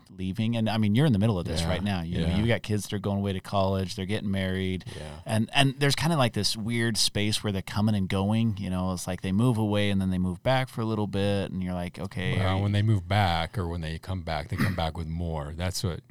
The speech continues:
Speaker 2: you forget about that too, you know?
Speaker 1: Well,
Speaker 2: That
Speaker 1: but, but what I'm saying
Speaker 2: when they marry
Speaker 1: is
Speaker 2: off, they come back with one, and then after they're married for a little bit, then they come back with two, and then there's three, and then there's four.
Speaker 1: <laughs> Yeah. You know, but, but,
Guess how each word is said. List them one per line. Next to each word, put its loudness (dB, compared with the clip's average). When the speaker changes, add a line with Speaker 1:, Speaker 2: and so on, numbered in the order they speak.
Speaker 2:
you -4
forget 0
about -2
that -4
too, -2
you -10
know? -8
Speaker 1:
Well, 6
Speaker 2:
That -4
Speaker 1:
but, 0
but 6
what 8
I'm 6
saying 4
Speaker 2:
when 8
they 6
marry 8
Speaker 1:
is 8
Speaker 2:
off, 6
they 0
come -2
back 2
with -4
one, 0
and -2
then 0
after -2
they're -2
married 2
for -14
a -8
little -2
bit, -2
then -2
they -2
come -4
back -2
with -8
two, 6
and 2
then 0
there's -4
three, 4
and 2
then 0
there's -2
four. 4
Speaker 1:
<laughs> -8
Yeah. 0
You 2
know, 2
but, 4
but, -2